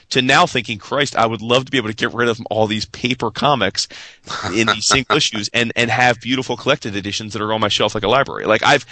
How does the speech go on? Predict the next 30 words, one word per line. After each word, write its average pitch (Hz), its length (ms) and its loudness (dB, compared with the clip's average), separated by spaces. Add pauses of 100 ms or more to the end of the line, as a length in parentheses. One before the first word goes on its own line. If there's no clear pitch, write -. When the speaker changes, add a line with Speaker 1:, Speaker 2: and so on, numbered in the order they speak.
(180)
Speaker 1:
I've 123 200 2
literally 135 480 0
gone 143 300 2
from 104 180 -10
three 135 240 -8
years 139 180 -2
ago 104 400 2 (420)
wanting 120 460 2
nothing 147 340 2
but 113 140 2
issues 107 460 -4
and 107 260 -4
only 131 200 0
having 120 300 2
trades 120 400 0
because 110 420 0
it 82 80 -4
was 101 160 -4
a 104 60 0
way 107 100 4
to 98 100 2
catch - 320 -2
up 120 180 0
on 95 120 -4
stuff - 280 -2
I 95 80 0
couldn't 98 260 -6
find 98 240 2
otherwise, 95 420 2
to 113 240 0